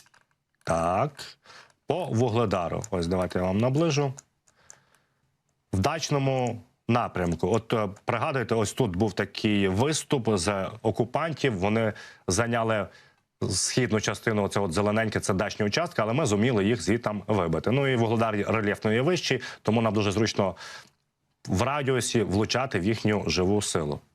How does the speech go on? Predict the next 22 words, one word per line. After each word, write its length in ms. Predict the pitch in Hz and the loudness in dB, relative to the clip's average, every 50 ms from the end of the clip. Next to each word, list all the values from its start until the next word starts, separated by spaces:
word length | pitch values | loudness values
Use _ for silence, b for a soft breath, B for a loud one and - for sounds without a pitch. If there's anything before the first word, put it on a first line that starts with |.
| _ _ _ - | _ _ _ -2
Вугледар, 480 | 107 127 120 120 139 139 131 165 180 160 | 0 0 2 2 0 2 0 0 0 0
нагадаю 480 | 147 123 101 104 92 104 95 101 107 107 | 0 0 0 0 0 0 2 2 2 2
вам, 260 | 127 151 156 143 120 | 2 0 -2 -4 -4
це 280 | - - 104 95 90 B B B B _ _ _ _ _ _ _ _ | -4 -4 -4 -4 -6 B B B B _ _ _ _ _ _ _ _
той 320 | - 123 110 95 90 87 85 | -2 0 0 2 2 0 2
напрямок 480 | 101 110 98 - 95 92 90 90 - | 2 0 0 0 -2 -2 -2 0 0
на 120 | 107 117 120 | 0 0 0
фронті, 380 | - - 185 180 143 - 131 | 0 0 -2 -2 0 -2 -2
де 360 | 107 92 90 117 113 113 104 B B B B B B B - | -2 0 0 0 0 0 -2 B B B B B B B 0
більше, 440 | 117 110 170 156 147 - 143 135 120 | 0 0 2 0 0 0 0 0 2
ніж 360 | 113 117 127 127 117 - - - - | 2 2 2 2 0 -2 -6 -8 -12
всюди, 600 | - - - - - 147 143 147 156 156 143 131 - - _ _ _ _ _ _ _ _ - | -10 -10 -6 -2 0 2 2 2 2 0 -2 -2 -6 -12 _ _ _ _ _ _ _ _ -2
окупанти 460 | 117 - - 104 - 123 127 117 - | 0 0 0 0 0 -2 -2 -2 -4
втрачають 460 | - - 107 101 - 113 107 - - | -2 -2 -4 -2 -2 -4 -4 -2 -2
як 120 | 123 151 | -2 -2
живу 240 | 131 123 131 120 127 | 0 0 0 2 0
силу, 400 | 127 - - 127 131 147 165 170 - _ _ _ 110 | 0 0 0 0 0 0 -2 -2 -4 _ _ _ -12
власне, 460 | 92 87 110 117 120 - - 113 101 - - | -2 0 0 0 0 0 -2 -4 -4 -4 -4
так 380 | - 123 131 151 - - - _ _ | -4 -4 -4 -4 -8 -12 -18 _ _
і 320 | - 127 104 104 110 110 110 B B B B B B B B B | -2 0 2 2 2 0 -2 B B B B B B B B B
техніку. 500 | - 123 104 85 - - 85 - - - - _ - B B B B B B B B B B B B B B B | -4 -4 -4 -4 -6 -8 -8 -8 -8 -12 -18 _ -8 B B B B B B B B B B B B B B B
Маріуполь. 500 | 131 160 185 214 226 180 139 - 110 92 | 0 2 2 2 0 0 0 0 -2 -4